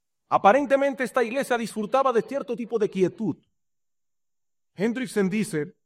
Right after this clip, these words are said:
"Sardis gozaba de buena reputación, pero no la merecía." Tiene nombre de que vive,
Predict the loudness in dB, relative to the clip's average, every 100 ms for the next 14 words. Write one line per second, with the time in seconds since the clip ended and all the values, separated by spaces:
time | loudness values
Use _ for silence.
0 | _ _ _ _ _ _ _ 4 6 6
1 | 2 0 2 2 4 4 4 4 2 2
2 | 0 -2 -2 -4 -2 0 0 2 0 2
3 | 4 4 4 0 -2 -4 -6 -6 -4 -2
4 | -2 -2 -2 -4 -6 -6 -8 -12